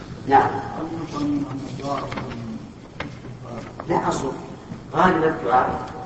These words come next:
Speaker 1: السؤال غالب يصدر بالدعاء: "يا رب أسألك، اللهم إني أسألك"، يعني اللهم يعني أنت يا الله. و-، وقدم السؤال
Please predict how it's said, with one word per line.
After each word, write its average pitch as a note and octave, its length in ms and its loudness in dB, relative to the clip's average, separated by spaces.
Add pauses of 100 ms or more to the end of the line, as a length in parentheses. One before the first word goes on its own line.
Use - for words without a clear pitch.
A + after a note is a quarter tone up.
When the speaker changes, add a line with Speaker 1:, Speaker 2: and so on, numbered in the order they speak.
(600)
Speaker 1:
السؤال E3+ 500 6
غالب E3+ 300 6
يصدر E3 380 6
بالدعاء: C3 440 0 (1900)
"يا C3 160 2
رب - 380 0
أسألك، A#2 300 -4 (280)
اللهم A#2+ 360 2
إني C3+ 200 0
أسألك"، A#2+ 360 -2
يعني C3 340 2
اللهم E3 420 4
يعني E3+ 280 4
أنت E3 160 -2
يا C3+ 160 6
الله. - 220 -2 (2000)
و-، C3+ 340 2
وقدم E3+ 500 6
السؤال B2+ 600 6